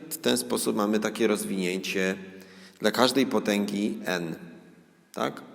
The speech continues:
No to zobaczmy, jak to tutaj wygląda. W naszym przypadku współczynnik c, o którym mowa w zadaniu, stoi przy wyrazie x kwadrat, y kwadrat.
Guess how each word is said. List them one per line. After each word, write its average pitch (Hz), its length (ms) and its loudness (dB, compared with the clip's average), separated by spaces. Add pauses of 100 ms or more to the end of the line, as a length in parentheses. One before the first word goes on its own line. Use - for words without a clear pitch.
(600)
No 131 80 0
to 147 120 6
zobaczmy, 123 680 4
jak 107 260 4
to 113 120 4
tutaj 101 480 2 (760)
wygląda. 95 920 0 (1300)
W - 80 -2
naszym 107 260 4
przypadku 92 500 2
współczynnik 120 1160 4
c, 120 520 8
o - 40 -4
którym 113 280 4
mowa 107 280 6
w 104 60 0
zadaniu, 98 920 4 (160)
stoi 135 500 6
przy 127 320 4
wyrazie 117 760 6 (800)
x 127 240 4
kwadrat, 110 720 6
y 98 400 4 (460)
kwadrat. - 720 0